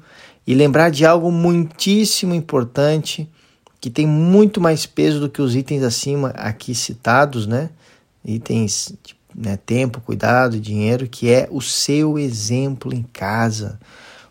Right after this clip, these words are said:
O seu exemplo em casa para os seus filhos, esse é o maior ensinamento, o maior tesouro que você pode entregar para os seus filhos.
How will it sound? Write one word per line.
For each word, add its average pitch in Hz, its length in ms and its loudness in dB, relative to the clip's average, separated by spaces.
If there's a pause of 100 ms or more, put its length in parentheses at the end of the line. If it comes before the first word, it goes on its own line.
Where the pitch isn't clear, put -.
(120)
O 123 60 -10
seu 165 460 4
exemplo 139 480 2
em 123 60 -4
casa 127 400 2
para 123 240 0
os 120 80 -4
seus 120 180 -6
filhos, 135 340 -4
esse 135 220 -2
é 147 40 0
o 143 40 -2
maior 135 480 2
ensinamento, 131 720 -2
o - 20 -4
maior 135 180 2
tesouro 143 760 4
que - 100 -14
você 120 260 -6
pode 117 280 -2
entregar 117 320 0
para - 100 -16
os 120 60 -14
seus 113 200 -10
filhos. 107 460 -8